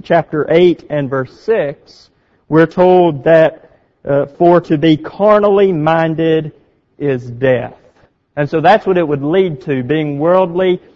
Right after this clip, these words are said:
having that kind of attitude, it would lead to a spiritual death. So why would anyone think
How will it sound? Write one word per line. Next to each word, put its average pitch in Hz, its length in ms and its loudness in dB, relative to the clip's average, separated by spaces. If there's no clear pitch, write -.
having 170 280 2
that 165 200 0
kind 165 200 -4
of 139 80 -4
attitude, 175 920 0
it 165 120 0
would 147 260 0
lead 175 420 0
to 156 240 -4
a 147 140 0
spiritual 147 920 -4
death. 139 400 -4
So 196 200 0
why 240 300 4
would 175 180 -2
anyone 160 500 -4
think 127 420 -8